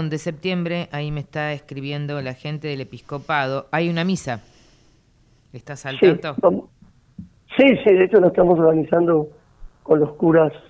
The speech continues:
Speaker 2: de las villas,
Speaker 1: Ujú.
Speaker 2: de Capital y Gran Buenos Aires, lo vamos a hacer acá, en la
Speaker 1: Ujú.
Speaker 2: Villa veintiuno, en la parroquia de Calcupé,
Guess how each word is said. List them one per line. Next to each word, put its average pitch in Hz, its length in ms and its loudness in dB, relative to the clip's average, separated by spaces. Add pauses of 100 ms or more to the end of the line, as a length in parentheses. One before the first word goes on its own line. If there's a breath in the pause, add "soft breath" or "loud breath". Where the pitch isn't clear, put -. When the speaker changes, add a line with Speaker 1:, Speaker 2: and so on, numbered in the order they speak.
(400)
Speaker 2:
de 147 100 4
las 147 160 0
villas, 214 380 2 (280)
Speaker 1:
Ujú. 139 300 -6
Speaker 2:
de - 60 -8
Capital 160 380 2
y 170 40 4
Gran 165 200 4
Buenos 170 220 0
Aires, 220 140 6
lo 170 140 4
vamos 156 180 4
a - 20 0
hacer 160 140 4
acá, 208 340 4 (540)
en 151 100 -6
la 160 120 2
Speaker 1:
Ujú. 160 80 2
Speaker 2:
Villa 160 140 0
veintiuno, 185 340 2
en 165 60 2
la 165 60 4
parroquia 165 300 4
de 160 60 4
Calcupé, 170 580 4